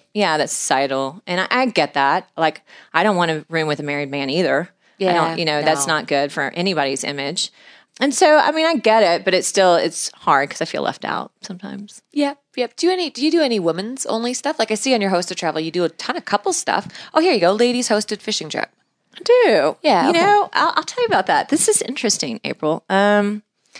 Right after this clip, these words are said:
Speaker 1: I've, I've always liked men. I, I have a lot of good guy friends.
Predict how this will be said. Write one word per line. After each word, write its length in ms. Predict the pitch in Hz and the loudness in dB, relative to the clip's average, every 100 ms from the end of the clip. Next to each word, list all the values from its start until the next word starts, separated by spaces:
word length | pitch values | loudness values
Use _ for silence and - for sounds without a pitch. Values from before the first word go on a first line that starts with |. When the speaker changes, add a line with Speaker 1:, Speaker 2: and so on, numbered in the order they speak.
| - - - - - _ _ _ _ _ _ - | -20 -20 -20 -20 -20 _ _ _ _ _ _ -12
Speaker 1:
I've, 220 | 254 - - | -10 -10 -8
I've 180 | 208 220 | 0 4
always 240 | 240 254 | 6 6
liked 180 | 220 180 | 4 2
men. 340 | 175 143 - - | 0 0 -2 -6
I, 180 | 170 180 175 | -2 -2 0
I 20 | |
have 380 | 185 175 165 - | 0 0 -2 -8
a 80 | - | -6
lot 220 | 175 170 180 | 0 2 2
of 100 | 175 | 0
good 160 | 175 | 0
guy 200 | 165 156 | 2 0
friends. 580 | 160 175 160 160 160 156 | 0 0 0 0 -2 -4